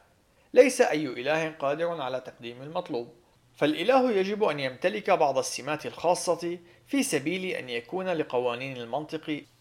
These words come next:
أو أي من الشروط المسبقة لقابلية الفهم أي معنى. لقد ذكرت البعض من هذه، وهي السرمدي، المطلق، والثابت، وهذا ما يجب أن يكون عليه الحال في سبيل أن تكون قوانين المنطق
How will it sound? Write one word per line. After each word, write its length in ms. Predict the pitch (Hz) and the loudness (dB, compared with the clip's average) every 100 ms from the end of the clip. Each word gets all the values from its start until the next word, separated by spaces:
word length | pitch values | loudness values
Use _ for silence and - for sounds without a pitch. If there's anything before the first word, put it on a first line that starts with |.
| - | 4
أو 200 | 165 233 | 6 8
أي 220 | 262 269 | 4 4
من 200 | 240 170 | -2 -2
الشروط 500 | 143 - 151 190 233 | -4 -4 0 2 2
المسبقة 640 | 196 151 - - 151 175 156 | 0 -6 -6 -4 0 -2 -2
لقابلية 640 | 143 - 127 131 165 143 123 | -6 -2 -2 -2 -4 -4 -6
الفهم 380 | 113 165 160 160 | -6 -4 -4 -8
أي 300 | - 120 123 | -10 -10 -4
معنى. 440 | 165 110 117 120 - _ _ _ | -2 -2 -4 -10 -16 _ _ _
لقد 360 | 247 247 226 156 | 2 4 2 2
ذكرت 320 | 139 180 180 | 2 0 2
البعض 360 | 156 156 143 120 | 0 2 2 0
من 180 | 117 | -4
هذه، 520 | 123 156 165 165 165 170 _ | -2 0 0 -4 -8 -12 _
وهي 240 | 180 170 123 | -4 -2 -4
السرمدي، 800 | - 107 113 113 131 190 190 - - | -4 -8 -6 -8 -8 -10 -10 -16 -10
المطلق، 580 | 143 139 175 180 175 175 - | -8 -6 -6 0 0 0 -4
والثابت، 500 | 185 - 110 104 - _ _ _ - | -4 -2 -4 -4 -12 _ _ _ -4
وهذا 400 | 127 147 147 131 | 4 4 4 2
ما 160 | 123 | 2
يجب 320 | 139 196 208 214 | 0 0 2 2
أن 180 | 156 | 2
يكون 340 | 139 123 240 226 | -4 -2 0 2
عليه 400 | 139 151 147 127 | 2 2 -2 -4
الحال 460 | - 180 202 202 196 - - | -2 4 6 4 -2 -18 -4
في 140 | 277 | -2
سبيل 400 | - - 151 190 | 0 -2 -2 -4
أن 180 | 190 135 | -4 -4
تكون 340 | 127 - 170 143 | -8 -8 -6 -6
قوانين 520 | - 123 123 160 190 | -4 -2 0 -2 -4
المنطق 720 | 131 120 165 165 170 165 | -6 -2 -4 -4 -8 -6